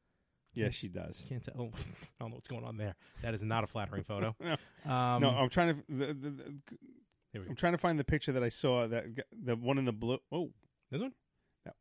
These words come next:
Speaker 1: I didn't see these, <laughs> but I will later. <laughs> She is over eighteen,
Speaker 2: Oh,
Speaker 1: right?
Speaker 2: she was in the Miss Universe pageant.
Speaker 1: She's gotta be over eighteen then.
Speaker 2: Let's find out.
Speaker 1: The one in the, uh, the blue.
Speaker 2: Twelve. What?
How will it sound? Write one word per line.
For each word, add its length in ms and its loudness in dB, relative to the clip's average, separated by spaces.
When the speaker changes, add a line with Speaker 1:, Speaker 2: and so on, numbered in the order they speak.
Speaker 1:
I 120 -8
didn't 160 -2
see 160 0
these, 340 4
<laughs> 460 8
but 200 10
I 160 4
will 260 6
later. 360 6
<laughs> 180 6
She 220 2
is 140 6
over 160 6
eighteen, 280 0
Speaker 2:
Oh, 40 -4
Speaker 1:
right? 120 -6
Speaker 2:
she 60 -10
was 140 -6
in 40 -4
the 60 0
Miss 160 0
Universe 340 8
pageant. 340 0
Speaker 1:
She's 160 -14
gotta 160 6
be 140 4
over 160 -2
eighteen 240 -4
then. 160 -10
Speaker 2:
Let's 140 -14
find 200 -4
out. 200 -10
Speaker 1:
The 80 4
one 160 4
in 100 2
the, 160 2
uh, 560 -2
the 80 -2
blue. 160 4
Speaker 2:
Twelve. 560 8
What? 180 -4